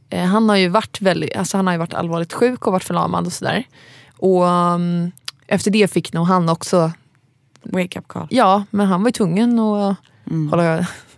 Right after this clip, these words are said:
Speaker 1: alltså.
Speaker 2: Det är ju tyvärr då man inser, oj då.
Speaker 1: Precis.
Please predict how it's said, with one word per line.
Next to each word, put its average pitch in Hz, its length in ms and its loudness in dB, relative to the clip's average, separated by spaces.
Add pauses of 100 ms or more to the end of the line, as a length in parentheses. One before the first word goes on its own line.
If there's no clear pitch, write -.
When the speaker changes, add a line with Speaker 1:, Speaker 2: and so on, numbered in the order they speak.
(100)
Speaker 1:
alltså. 190 400 -2
Speaker 2:
Det 226 80 2
är 226 60 6
ju 220 80 4
tyvärr 247 480 2
då 208 220 0
man 175 180 0
inser, 180 640 -2
oj 226 160 0
då. 294 60 4
Speaker 1:
Precis. - 400 0